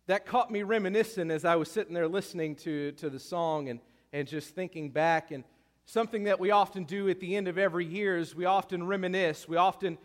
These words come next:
uh, go back to the things that have happened, uh, during the year.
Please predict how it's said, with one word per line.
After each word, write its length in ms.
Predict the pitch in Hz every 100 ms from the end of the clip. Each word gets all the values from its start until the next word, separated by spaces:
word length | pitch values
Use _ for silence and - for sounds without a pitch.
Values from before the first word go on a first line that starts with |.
| - _ 156
uh, 260 | 151 143 165
go 160 | 151 196
back 560 | 156 196 156 - -
to 380 | - 202 180 175
the 140 | 156 156
things 260 | 208 190
that 140 | 156 151
have 80 |
happened, 420 | 170 175 - 120 104 _ _ _ -
uh, 180 | 135 135
during 280 | 170 160
the 80 | 147
year. 320 | 131 160 117